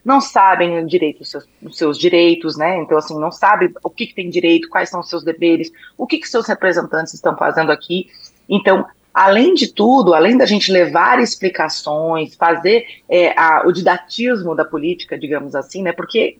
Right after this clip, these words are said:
vamos combinar, né? O processo legislativo é, sim, complicado, gente. Usa termos que não são termos do nosso dia a dia, né?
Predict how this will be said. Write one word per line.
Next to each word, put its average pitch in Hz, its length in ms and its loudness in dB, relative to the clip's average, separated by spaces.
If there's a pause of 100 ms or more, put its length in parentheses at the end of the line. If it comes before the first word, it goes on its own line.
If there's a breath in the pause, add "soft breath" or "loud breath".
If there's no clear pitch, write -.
(140)
vamos 185 240 -2
combinar, 285 400 -2
né? 165 260 0
O - 120 -8
processo 185 400 -2
legislativo 190 580 -4
é, 381 220 2
sim, 262 320 -6
complicado, 147 680 -6
gente. 107 360 -14 (320 loud breath)
Usa 233 420 4
termos 196 560 2
que 196 140 -8
não 214 180 2
são 240 300 -4
termos 185 400 -2
do 165 80 -8
nosso 147 320 -6
dia 143 140 -2
a 143 40 -2
dia, 127 380 -6
né? 147 200 -4